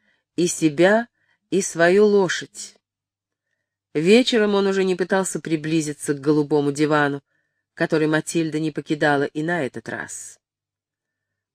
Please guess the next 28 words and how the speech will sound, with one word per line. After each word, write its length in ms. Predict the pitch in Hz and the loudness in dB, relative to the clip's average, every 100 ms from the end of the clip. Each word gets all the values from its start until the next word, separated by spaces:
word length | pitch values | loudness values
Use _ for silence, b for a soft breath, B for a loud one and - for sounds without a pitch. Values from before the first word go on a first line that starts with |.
| - | -6
Он 140 | 214 | 0
подметил, 520 | 233 240 262 190 135 | 2 4 4 2 0
что 220 | 131 - 127 | -4 -4 0
граф 280 | 151 165 | 0 0
Норбер, 540 | 147 135 127 139 151 - _ _ _ _ - | -2 -2 2 2 0 -6 _ _ _ _ -20
встречаясь 640 | - 160 - 160 156 156 | -8 -6 0 0 0 -2
с 40 | |
ним 200 | 160 151 | -4 -4
в 60 | 139 | -2
доме, 320 | 135 147 156 | 2 2 0
даже 240 | 180 160 139 | -4 -4 -2
не 120 | 135 | -4
удостаивал 640 | 131 139 - 131 127 127 | -2 -4 -4 -4 -4 -2
его 200 | 135 139 | -4 -4
взглядом. 640 | 143 139 175 190 127 123 123 _ _ _ _ _ _ _ _ _ _ _ _ - | -6 -6 -4 -4 -6 -14 -20 _ _ _ _ _ _ _ _ _ _ _ _ -12
"Должно 680 | 139 135 127 139 165 262 | -4 -4 -2 -2 0 -2
быть, 220 | 233 - | -6 -6
ему 220 | 170 180 196 | -2 -2 -2
стоит 520 | - 190 196 175 165 | -2 0 2 2 2
это 220 | 175 160 | 0 0
немалых 580 | 156 151 160 175 165 - | -2 2 2 2 0 -4
усилий", — 760 | 139 - 170 214 214 160 - _ _ _ _ _ | -6 -4 0 2 2 -2 -6 _ _ _ _ _
подумал 400 | - 147 143 139 | -6 -2 0 0
он, — 200 | 143 139 - _ _ _ _ _ _ | 0 -2 -10 _ _ _ _ _ _
"ведь 160 | 147 151 | -4 2
обычно 380 | 160 175 202 190 | 4 4 2 0
это 200 | 170 170 | 2 2
такой 460 | 165 185 226 247 | 2 4 4 4